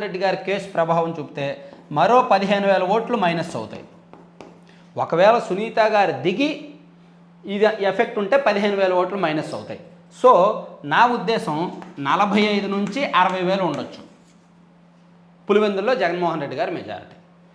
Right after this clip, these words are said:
So, ఓవరాల్గా ఎవరి మెజారిటీ ఎక్కువ? సింపుల్, జగన్మోహన్ రెడ్డి గారికే ఎక్కువ మెజారిటీ వస్తుంది పులివెందుల్లో, ఆయన మెజారిటీనే ఎక్కువ ఉంటుంది. ఇప్పుడు ఉన్న లెక్క ప్రకారం, నేను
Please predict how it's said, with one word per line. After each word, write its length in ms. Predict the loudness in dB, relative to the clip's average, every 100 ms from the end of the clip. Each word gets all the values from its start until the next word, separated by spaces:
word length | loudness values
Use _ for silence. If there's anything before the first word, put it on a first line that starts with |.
| _ _ _
So, 80 | 4 6 6 4 6
ఓవరాల్గా 560 | 6 6 2 4 4 4 2 -12 -20 -14 0 4
ఎవరి 180 | 6 4
మెజారిటీ 420 | 2 4 4 4 -2 -4
ఎక్కువ? 240 | -4 0 4 6 4 -4 -14 -20 -20 -20 -20 -20 -10
సింపుల్, 300 | -4 -2 -2 -4 -12 -6
జగన్మోహన్ 420 | -4 -2 0 0 -2
రెడ్డి 120 | -2
గారికే 200 | -2 0 -2
ఎక్కువ 160 | -2 -4
మెజారిటీ 320 | -2 -2 -2 -4
వస్తుంది 240 | -4 -8 -8
పులివెందుల్లో, 500 | -6 -6 -6 -12 -16 -20 -20 _ _ _ _ -6 2
ఆయన 180 | 2 2 0
మెజారిటీనే 500 | 0 0 -2 -4 -2
ఎక్కువ 220 | -4 -6 -8
ఉంటుంది. 220 | -10 -16 -20 -20 _ _ _ _ _ _ -20 -4 -2
ఇప్పుడు 260 | 0 2 2 2
ఉన్న 140 | 4 4
లెక్క 180 | 4 2 -2
ప్రకారం, 340 | -2 -2 -6 0 2
నేను 160 | 2